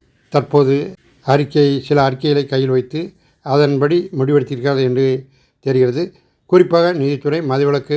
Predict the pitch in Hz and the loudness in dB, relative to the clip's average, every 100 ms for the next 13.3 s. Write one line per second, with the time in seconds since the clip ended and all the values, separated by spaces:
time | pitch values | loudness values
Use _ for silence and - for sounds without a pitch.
0 | 180 135 135 139 143 139 151 170 127 147 | -4 0 0 -2 0 0 0 -2 2 2
1 | 147 135 127 151 175 _ _ _ _ _ | 0 -2 -2 -4 -6 _ _ _ _ _
2 | _ - 160 160 151 127 143 170 143 135 | _ 2 2 2 0 0 -2 0 2 2
3 | 147 151 135 135 131 131 135 160 180 _ | 2 2 0 -2 -2 -4 -4 -6 -8 _
4 | _ - 131 147 147 147 170 - 127 147 | _ -6 -2 -2 -2 -2 -2 -2 -2 -2
5 | 151 165 135 131 139 - 147 175 - 131 | 0 0 2 0 0 0 -2 -2 -6 -8
6 | - 139 139 135 143 160 185 _ _ _ | -6 -2 0 0 0 -2 -2 _ _ _
7 | _ - 143 151 147 143 139 139 - 139 | _ 2 4 4 2 0 -4 -6 -4 -4
8 | 165 185 _ _ _ 131 139 131 135 131 | -4 -10 _ _ _ -2 -2 0 -2 0
9 | 135 139 131 147 - _ _ _ - 143 | 0 2 0 -2 -8 _ _ _ 0 2
10 | 127 127 139 143 139 160 - 127 131 135 | 4 2 0 0 -2 -4 -6 -6 -4 0
11 | 139 139 139 147 196 202 _ _ _ _ | 0 2 2 0 -2 -6 _ _ _ _
12 | _ _ _ _ _ - 147 156 147 139 | _ _ _ _ _ -2 2 4 2 2
13 | 131 131 131 | 0 -2 -6